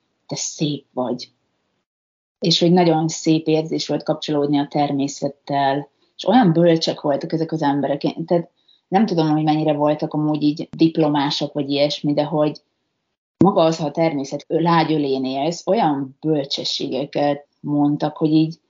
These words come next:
néztem, hogy ezt most hallotta valaki rajtam kívül, vagy most mi van? <laughs> Mert hogy annyira hihetetlenül megindító, és ilyen, ö, megérintő volt. Ezeket a szép emlékeket hoztam meg, hogy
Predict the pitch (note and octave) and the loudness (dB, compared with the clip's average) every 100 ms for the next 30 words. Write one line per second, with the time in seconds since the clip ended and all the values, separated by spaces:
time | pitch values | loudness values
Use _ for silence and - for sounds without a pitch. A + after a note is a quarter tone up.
0 | _ - G#3+ F3 - A#2+ C3 - - E3 | _ -2 0 0 0 0 0 -4 -10 -10
1 | D#3+ - E3 E3+ F3+ F3+ G#3+ B3+ C#4+ D4+ | -4 0 4 4 4 2 -2 2 2 2
2 | - D4+ G#3 F3 F#3 G3+ G3+ C#4 A#3+ - | 2 2 4 0 0 0 2 2 2 4
3 | D4 C#4 G#3 F3+ F3+ B3+ - D#4 C4+ A3+ | 2 2 0 0 -2 -4 -6 -4 -2 0
4 | G#3 C#4+ - A3 A#3 - - - - - | 0 0 0 0 -2 -10 -14 -18 -12 -6
5 | F3+ F3 G3 E3 D3+ D3+ D3+ D#3 D#3 D#3+ | -2 0 0 -2 -4 -2 -2 -2 -2 -6
6 | D#3+ _ _ _ _ _ _ _ _ _ | -8 _ _ _ _ _ _ _ _ _
7 | _ _ - F#3 C3 C#3 C#3+ D3+ D3+ D#3 | _ _ -4 -2 -2 -6 -4 -4 -2 -2
8 | D3+ C3+ C#3+ D3 D#3+ D3 D3+ D3 D#3+ - | -2 -4 -4 -4 -2 -2 0 0 -2 -4
9 | D3+ D3+ E3+ D#3+ C#3+ C3+ B2+ C#3 C#3+ C3 | -2 2 2 2 2 0 -2 -2 -2 -2
10 | C3 B2 A#2 C3 - _ _ - E3+ E3+ | -2 -2 -2 -4 -8 _ _ -4 0 0
11 | - C3 B2+ D3 D3 - - C#3+ C#3 C#3 | -2 -6 -4 -6 -6 -6 -4 -2 -2 -2
12 | B2 - - C3 - - D3+ D3+ D#3+ | -4 -6 -8 -6 -6 -6 -6 -2 -2